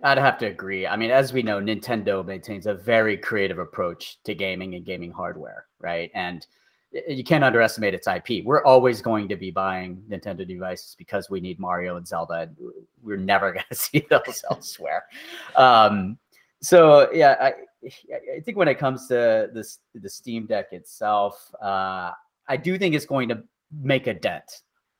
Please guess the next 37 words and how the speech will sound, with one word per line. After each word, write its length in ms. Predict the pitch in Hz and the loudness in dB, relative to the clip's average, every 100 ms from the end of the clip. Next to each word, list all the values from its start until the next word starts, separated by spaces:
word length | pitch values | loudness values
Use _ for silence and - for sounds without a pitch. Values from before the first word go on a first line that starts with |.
| - | -6
uh, 220 | 104 101 | -2 -2
if 180 | 117 113 | -4 -6
it's 120 | 135 | -6
going 300 | - 131 123 | -2 0 0
to 80 | 117 | -4
be 340 | 110 113 110 120 | -4 -4 -4 -4
in 240 | 107 98 | -8 -10
terms 380 | - 110 101 95 | -8 -6 -6 -4
of 200 | 98 90 | -4 -4
just 220 | 98 - | -10 -10
a 60 | - | -12
cut 340 | - 117 104 | -8 -2 -2
of 120 | 113 92 | -2 -10
the 80 | |
software 400 | 98 - 95 - | -6 -2 -2 -4
distribution 840 | 92 95 - 85 98 95 110 101 110 | -10 -10 -12 -12 -10 -10 -8 -6 -4
on 220 | 120 113 | -2 -2
Switch. 440 | - 120 113 - _ _ _ _ - | -2 0 0 -4 _ _ _ _ 0
Like 180 | 127 120 | 4 6
I 80 | 117 | 4
said, 420 | - 110 101 101 - | 6 6 6 2 -2
um, 360 | 98 95 95 - | 0 0 -2 -2
I 80 | 104 | 0
wouldn't 200 | 113 120 | 2 2
have 80 | |
bought 160 | 113 175 | 4 4
a 60 | 147 | 4
second 340 | - 101 101 | -2 -6 -6
copy 500 | - 82 - 90 - | -4 -4 -4 -14 -12
of 100 | 110 | -8
many 220 | 104 95 | -6 -6
of 80 | 92 | -8
these 220 | 95 87 | -10 -12
games, 540 | - 90 82 80 - - _ | -8 -8 -8 -12 -18 -20 _
uh, 160 | 90 87 | -8 -6
where 360 | 98 101 92 90 | -4 -2 -2 -2
I, 240 | 90 90 | -4 -8